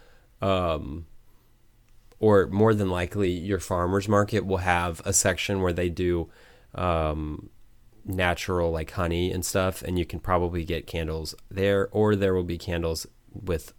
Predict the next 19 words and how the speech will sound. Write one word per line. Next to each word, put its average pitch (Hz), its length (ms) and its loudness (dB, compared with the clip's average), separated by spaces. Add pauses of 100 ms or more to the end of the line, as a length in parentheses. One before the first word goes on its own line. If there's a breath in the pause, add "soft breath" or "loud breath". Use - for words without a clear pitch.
(160)
like, 90 220 -6
one 87 100 -2
of 82 100 -4
the 80 80 -6
t-, - 160 -16 (100)
twenty 92 280 -2
different 82 460 -6
soap 85 380 0 (840 soft breath)
and 85 320 -2
lotion 82 560 -2 (360)
booths - 520 -4 (160)
that 101 160 -2
you 87 100 0
tend 95 220 -2
to 85 60 -2
see 87 220 -2
at 82 120 -2
farmers 82 400 -4
markets. 85 500 -6